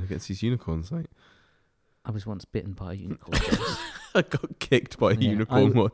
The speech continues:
Speaker 2: do you know what? I'll tell you a story.
Speaker 1: <laughs> This should be interesting.
Speaker 2: <laughs>
Speaker 1: There was a gelled bear behind me
Speaker 2: <laughs> I'm just gonna put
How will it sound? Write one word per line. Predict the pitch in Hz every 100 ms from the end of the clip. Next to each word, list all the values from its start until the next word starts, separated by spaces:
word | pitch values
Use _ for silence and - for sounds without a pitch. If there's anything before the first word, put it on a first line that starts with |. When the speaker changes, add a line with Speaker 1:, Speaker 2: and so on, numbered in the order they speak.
| -
Speaker 2:
do | 143
you | 147
know | 147
what? | 156 -
I'll | 123
tell | 117 131
you | 120
a |
story. | 110 95 80 69 _ - -
Speaker 1:
<laughs> | 302 - - - - - - 233 - - 233 -
This | - - 190
should | 143
be | 135
interesting. | 139 - 151 - - 175 - 269
Speaker 2:
<laughs> | - - - - - - -
Speaker 1:
There | 120 120
was | 110
a |
gelled | 104 143 147 156 123
bear | 131 123 90 - - -
behind | 147 123 110
me | 98
Speaker 2:
<laughs> | -
I'm | 143
just | 156
gonna | 170 147
put | - 135